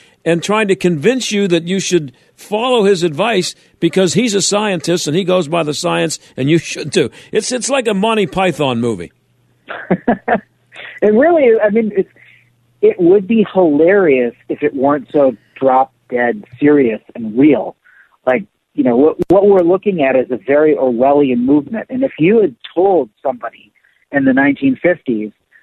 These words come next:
Speaker 2: that this would happen, they wouldn't have just, like, not believed you. They would have laughed their heads off. Like, but, but this is real, and it's being pushed at,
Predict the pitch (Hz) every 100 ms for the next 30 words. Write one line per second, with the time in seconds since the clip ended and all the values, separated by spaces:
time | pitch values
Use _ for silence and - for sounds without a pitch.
0 | _ 151 147 147 - 123 147 151 131 110
1 | - _ _ 208 220 277 302 208 175 170
2 | 175 - 160 131 131 147 123 127 120 220
3 | 175 127 117 208 294 277 139 139 139 -
4 | 113 - 254 170 123 - - _ _ _
5 | _ _ 139 139 107 _ _ _ _ 139
6 | _ 170 165 _ 135 165 165 196 220 202
7 | 151 226 269 123 117 151 170 - 190 175
8 | 156 - 254 233 - - _ _ _ _
9 | - 160 151